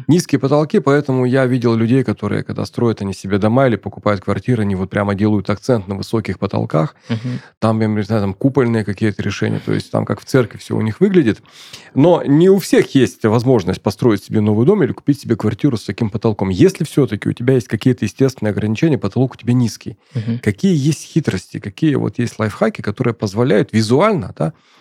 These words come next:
Speaker 1: сделать потолок, ну, как бы, м, повыше. Понятно, что это, наверно, связано там и с цветом стен, и с их оформлением. Вот. И каких решений при, а, оформлении потолка тогда следует избегать, если он и так низкий,
Speaker 2: Мгм.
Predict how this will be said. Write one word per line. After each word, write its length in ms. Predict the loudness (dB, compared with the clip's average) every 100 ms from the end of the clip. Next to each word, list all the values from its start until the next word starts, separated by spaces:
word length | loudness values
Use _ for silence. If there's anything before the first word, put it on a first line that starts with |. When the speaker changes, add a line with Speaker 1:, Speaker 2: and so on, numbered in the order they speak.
| _ -16
Speaker 1:
сделать 420 | 0 2 2 -2
потолок, 500 | -2 0 2 0 -4
ну, 240 | -2 -2
как 200 | -4 -8
бы, 220 | -2 -4 -4
м, 320 | -8 -6 -6 0
повыше. 400 | 2 2 -2 -4
Понятно, 400 | 0 2 0 -6
что 160 | -2
это, 220 | -2 -2 -4
наверно, 320 | -2 -2 -2
связано 360 | -2 0 0 -2
там 160 | -4 -4
и 20 |
с 40 |
цветом 320 | 0 -2 0 -6
стен, 280 | 0 0
и 20 | 0
с 80 | -4
их 120 | -8
оформлением. 540 | -8 -4 -2 -2 -4 -8 -20 -20 -8 2
Вот. 180 | 2 2
И 160 | -2
каких 400 | 0 -2 -2 -6
решений 440 | -6 -2 -2 0 0
при, 360 | 0 2 2
а, 440 | 0 0 2 2 0
оформлении 440 | -2 0 2 0
потолка 400 | -2 -2 0 0 -2
тогда 200 | -2 -2
следует 460 | 2 2 2 0
избегать, 400 | -2 0 2 0
если 200 | -4 0
он 100 | 0
и 100 | 0
так 280 | -2 0 0
низкий, 420 | 0 -2 -2 -10 -10 -8
Speaker 2:
Мгм. 120 | -4